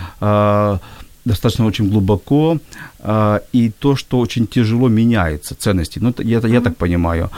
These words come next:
Speaker 1: А убеждение — это то, что меняется достаточно часто, это некая произвольная от ценностей. Ну, например, есть ценность семья,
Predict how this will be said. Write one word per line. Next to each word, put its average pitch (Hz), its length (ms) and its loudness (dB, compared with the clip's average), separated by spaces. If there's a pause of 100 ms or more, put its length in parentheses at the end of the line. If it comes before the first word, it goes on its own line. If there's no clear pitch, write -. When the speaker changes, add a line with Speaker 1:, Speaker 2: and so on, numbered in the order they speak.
(200)
Speaker 1:
А 107 100 0
убеждение — 131 420 2
это 107 80 0
то, 131 160 0
что - 180 -2
меняется 131 460 0
достаточно 104 500 -2
часто, 196 400 -2
это 120 220 0
некая 127 340 2
произвольная 110 580 0
от - 80 -6
ценностей. 85 540 -2
Ну, 131 220 0 (240)
например, 143 400 2
есть 113 160 0
ценность 123 300 0
семья, 175 420 0